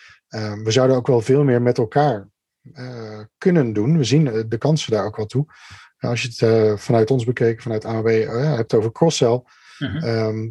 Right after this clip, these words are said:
Speaker 1: het, eigenlijk dus het verbinden van journeys wat je daar ook, eh, ook doet. Of het slimmer maken van producten misschien wel. Ehm, het makkelijker maken van inloggen. Het, eh,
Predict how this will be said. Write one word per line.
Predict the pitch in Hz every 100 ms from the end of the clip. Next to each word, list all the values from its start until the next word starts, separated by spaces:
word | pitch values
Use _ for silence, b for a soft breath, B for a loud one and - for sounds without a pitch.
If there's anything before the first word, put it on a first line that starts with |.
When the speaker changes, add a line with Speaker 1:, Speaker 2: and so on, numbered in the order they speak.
| -
Speaker 1:
het, | - 117 - -
eigenlijk | 139 143 135 113
dus | 110
het | 120
verbinden | - 120 127 165 131
van | 117
journeys | 110 123 151 110
wat | 104
je | -
daar | 110 104
ook, | 110 107
eh, | 113 104 104
ook | 107
doet. | 120 139 - _ -
Of | -
het | 110 -
slimmer | - 131 151 131
maken | 110 107 107
van | 107
producten | 110 123 131 117
misschien | 101 101
wel. | 98 139 B B B B B B B
Ehm, | - 113 110 107 107 - _ _ -
het | 123
makkelijker | 143 156 165 160
maken | 135 139 135
van | - 120
inloggen. | 113 110 104 117 110
Het, | 107 113 -
eh, | 113 110 107